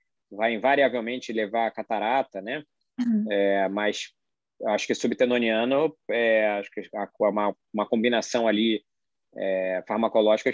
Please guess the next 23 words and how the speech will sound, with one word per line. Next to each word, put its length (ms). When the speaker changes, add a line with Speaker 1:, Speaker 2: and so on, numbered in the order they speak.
Speaker 1:
pode 200
ser 80
superior 440
a 80
qualquer 320
monoterapia, 580
sim. 220
Speaker 2:
Tá 140
bom, 340
obrigada. 680
Tá, 120
tá 240
parecido 580
com 100
o 40
que 80
eu 80
tô 120
fazendo, 420
tô 140
mais 240
tranquila. 760
<laughs> 1120